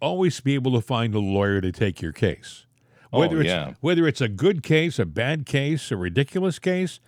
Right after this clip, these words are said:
Speaker 1: a stupid case, whatever case it is, some lawyer out there is going, "Hmm." Now, th-, they're saying this lawyer in Hollywood that he has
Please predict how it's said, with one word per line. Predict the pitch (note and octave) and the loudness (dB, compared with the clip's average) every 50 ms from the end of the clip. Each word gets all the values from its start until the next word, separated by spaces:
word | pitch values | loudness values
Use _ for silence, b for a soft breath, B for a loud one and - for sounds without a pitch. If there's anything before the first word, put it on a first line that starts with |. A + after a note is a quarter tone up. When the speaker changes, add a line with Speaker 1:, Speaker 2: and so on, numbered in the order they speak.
| b b b b | b b b b
Speaker 1:
a | F2 - | -8 -8
stupid | - - - - - D3 E3+ E3 - E3+ D3 - | -6 -6 -6 0 2 2 2 2 0 -6 -4 -2
case, | - D#3+ D#3 D#3 D#3 C#3 - - _ b b b b b b b b | -2 0 0 0 0 -2 -4 -10 _ b b b b b b b b
whatever | C3+ E3+ F3+ F3+ G3 G#3 A3+ E3 | -2 -2 0 0 0 -2 -2 -4
case | - - F3 D#3 D#3 C3+ - | 0 0 0 0 0 0 2
it | D#3 C3+ | 2 2
is, | A2+ G2 G2+ G2 G#2+ G#2 - - b b b b b b b b b b b b | 4 4 4 4 2 0 -4 -10 b b b b b b b b b b b b
some | - - - D#3 E3 F3+ F3+ | -14 -8 -4 -4 -2 0 2
lawyer | D#3+ D#3 D#3 D#3 D3+ D3 C#3 | 2 2 4 4 4 2 2
out | C3 B2+ A2 | 2 2 2
there | A#2+ B2 B2 | 2 2 2
is | A2 - | 2 2
going, | - B2 A#2+ C3 C#3+ - - | 2 2 2 2 0 -2 -4
"Hmm." | B3+ B3 A#3 F3+ B2 G#2 - B B B B B | -6 -4 -2 -2 -2 -2 -4 B B B B B
Now, | D#3 E3 D#3+ D3+ | 0 2 2 2
th-, | B2 G2 A#2+ B2 B2+ B2+ - | 0 -4 -8 -6 -6 -6 -6
they're | A#2 A2+ A#2 D#3 E3 C#3+ | -6 -2 0 2 2 0
saying | - - F3 E3 D#3 C#3+ | 0 0 0 0 2 2
this | C3+ B2+ - - | 2 0 0 0
lawyer | B2+ C3+ D3+ D#3 D#3 D3 C3+ C3+ - - | 0 2 2 2 2 2 2 0 -2 -4
in | C3 A#2+ A2+ A2 G#2 G2+ - _ _ _ - | -4 -2 -2 -2 -2 -4 -8 _ _ _ -16
Hollywood | - - D3 E3+ F3+ D#3 A#2+ G#2 G2+ F#2 E2+ | -8 -4 -4 0 0 0 0 2 0 -2 -2
that | F#2+ F2+ | -2 -4
he | E2+ D#2+ | -2 -2
has | F#2 F2+ E2 D#2+ E2+ F2+ F#2+ - - - | -2 -2 -2 -2 -4 -4 -6 -8 -12 -18